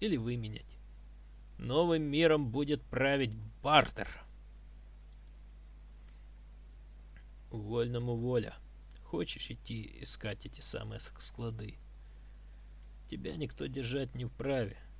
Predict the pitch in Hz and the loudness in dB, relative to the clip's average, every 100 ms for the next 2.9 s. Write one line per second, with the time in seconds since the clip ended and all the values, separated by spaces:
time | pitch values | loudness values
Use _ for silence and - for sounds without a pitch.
0 | - - - - 123 202 170 131 127 123 | -16 -16 -10 -6 -2 2 6 6 6 2
1 | - 113 113 - 123 104 117 113 135 127 | -2 -2 -4 -2 -2 -2 -4 -4 -4 -2
2 | 117 110 113 - 110 110 110 113 | 0 -2 -4 -6 -6 -8 -6 -8